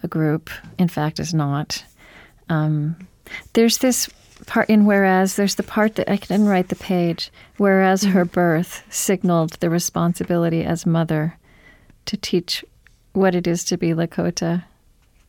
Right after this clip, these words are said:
Speaker 2: Mm-hmm.
Speaker 1: I, I don't, do you wanna read that? Just the, like, the
Speaker 2: Oh, okay. Let's see, let me find it. <clears throat> Did you just want me to read the first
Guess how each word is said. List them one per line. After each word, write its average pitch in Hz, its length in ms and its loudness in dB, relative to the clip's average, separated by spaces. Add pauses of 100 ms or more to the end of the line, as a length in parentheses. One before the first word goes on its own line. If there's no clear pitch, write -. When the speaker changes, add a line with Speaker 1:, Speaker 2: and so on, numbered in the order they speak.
(120)
Speaker 2:
Mm-hmm. 180 340 -4 (640)
Speaker 1:
I, 202 120 -2 (180)
I 190 80 -4
don't, 190 200 -4
do 233 60 -16 (380)
you 208 80 -4
wanna 202 120 0
read 196 180 0
that? 202 280 -4
Just - 260 -8
the, 190 140 -2
like, 185 180 -6
the 180 200 -4 (720)
Speaker 2:
Oh, 202 240 0 (380)
okay. 202 400 -8 (1200)
Let's - 320 -20 (120)
see, 156 300 -12
let 175 80 -4
me 180 220 -2
find 170 280 -10
it. 180 140 -16 (1160)
<clears throat> 208 440 0 (4000)
Did 208 160 0
you 214 200 2
just 220 240 -2
want 220 140 0
me 214 100 2
to 202 120 0
read 202 300 -2
the 208 140 -4
first - 600 -8